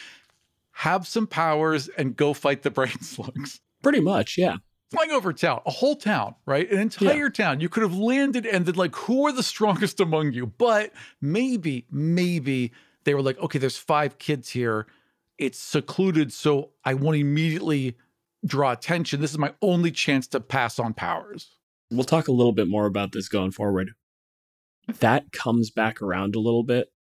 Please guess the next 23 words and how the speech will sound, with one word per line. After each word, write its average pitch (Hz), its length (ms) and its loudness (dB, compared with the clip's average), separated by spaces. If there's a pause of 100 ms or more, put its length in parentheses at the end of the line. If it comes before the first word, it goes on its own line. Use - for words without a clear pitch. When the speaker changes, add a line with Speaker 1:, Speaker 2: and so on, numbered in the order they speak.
(240)
Speaker 2:
She - 240 -2
writes, 156 640 -2 (160)
what, 104 240 -6
like, 95 220 -10 (200)
fifty - 440 0
of 95 140 -4
these 92 200 -4
books, - 460 -12
and 104 100 -2
that's 110 160 -4
not 156 220 2
including 120 640 0 (100)
occasional, 117 640 2
like, 92 280 -2 (380)
just - 240 0
random 131 360 0
side 104 340 -2
stories. - 480 -14
There 143 180 2
is 160 120 0
an 135 80 0
entire 139 400 0
book 107 400 -2